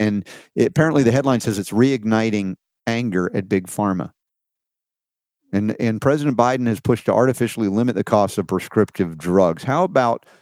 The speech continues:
freeing up the people of planet Earth, much less the American people, to innovate and recognize that A L S is not caused by a deficiency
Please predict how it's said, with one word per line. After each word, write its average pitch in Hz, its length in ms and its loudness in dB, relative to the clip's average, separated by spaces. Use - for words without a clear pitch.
freeing 139 580 0
up 117 220 -2
the 101 100 -4
people 139 460 2
of 107 100 0
planet 117 300 0
Earth, 95 260 0
much 110 220 -2
less 113 180 2
the 110 100 -6
American 101 400 0
people, 95 340 -2
to - 140 -6
innovate 95 500 2
and 98 140 0
recognize 95 640 0
that - 180 0
A 113 140 4
L 101 160 2
S 98 220 0
is 85 100 -8
not 98 240 -2
caused 101 300 2
by 98 140 2
a 82 60 2
deficiency 92 800 -2